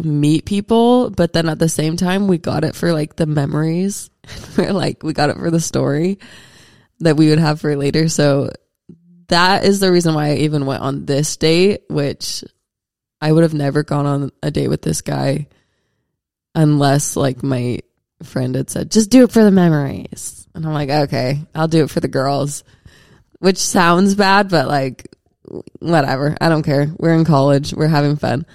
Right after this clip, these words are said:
So I go on this date, and before the date, the guy was asking me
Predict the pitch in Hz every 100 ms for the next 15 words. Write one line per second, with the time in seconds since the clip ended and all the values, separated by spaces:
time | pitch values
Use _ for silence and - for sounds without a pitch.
0 | - - - - 190 175 165 165 - -
1 | - 175 170 196 220 233 226 190 160 151
2 | - 160 156 165 165 190 185 170 151 160
3 | 160 147 147 143 139 143 - 143 143 135
4 | 139